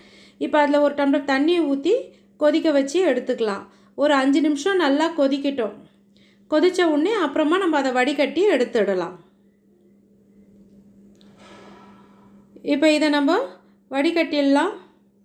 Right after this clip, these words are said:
குக்கர், குக்கர்ல பருப்பு வெந்துடுச்சு. இப்போ இதை ஸ்மாஷ் பண்ணிக்கலாம். இப்போ இதுல வந்து நம்ம தண்ணி கொஞ்சம் சேர்த்துக்கலாம். ரொம்ப திக்கா இருக்கிறதுனால கொஞ்சமா நம்ம தண்ணி சேர்த்து கலந்துக்கலாம். நான்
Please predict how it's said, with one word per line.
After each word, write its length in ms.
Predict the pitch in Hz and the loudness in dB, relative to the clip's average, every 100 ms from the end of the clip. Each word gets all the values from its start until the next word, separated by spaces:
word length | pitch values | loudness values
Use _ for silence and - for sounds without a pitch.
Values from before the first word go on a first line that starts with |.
| _ _ _ _ _ _ - - _ - - | _ _ _ _ _ _ -20 -20 _ -20 -4
குக்கர், 360 | 311 277 370 302 - - 330 | -4 2 2 2 -4 -8 -6
குக்கர்ல 340 | 339 370 349 294 | -2 0 0 0
பருப்பு 280 | 311 349 294 | -2 -2 0
வெந்துடுச்சு. 540 | 285 285 285 277 311 381 523 - _ _ _ _ _ _ _ - | 0 0 -2 -4 -2 -2 -2 -14 _ _ _ _ _ _ _ -8
இப்போ 140 | 285 320 | 0 0
இதை 120 | 294 285 - | 2 -2 -2
ஸ்மாஷ் 380 | 285 330 339 311 | 0 0 -2 -2
பண்ணிக்கலாம். 500 | 269 254 254 277 427 - _ _ _ _ 277 | -2 -2 -2 -2 -4 -12 _ _ _ _ -4
இப்போ 160 | 311 302 | 0 2
இதுல 160 | 302 294 285 | 2 0 0
வந்து 180 | 311 415 | 0 0
நம்ம 240 | 339 285 269 277 | 0 0 0 0
தண்ணி 240 | 277 349 381 | 2 0 0
கொஞ்சம் 220 | 311 269 277 | 0 0 0
சேர்த்துக்கலாம். 460 | 285 294 302 269 262 | -2 0 -2 0 0
ரொம்ப 180 | 277 330 277 | -2 -2 -6
திக்கா 260 | 285 330 302 | -4 -2 -2
இருக்கிறதுனால 640 | 277 269 269 262 247 359 440 | 0 -4 -2 -2 -2 -2 -2
கொஞ்சமா 380 | 294 262 277 302 339 | 0 2 2 2 0
நம்ம 140 | 277 247 240 | 0 -2 -2
தண்ணி 200 | 262 285 | -2 0
சேர்த்து 240 | 269 247 359 339 | -2 -2 -4 -2
கலந்துக்கலாம். 580 | 240 226 208 196 185 190 - _ _ _ _ _ _ _ _ - - - | -2 -2 -2 -2 -4 -10 -20 _ _ _ _ _ _ _ _ -20 -20 -2
நான் 180 | 302 311 | 2 2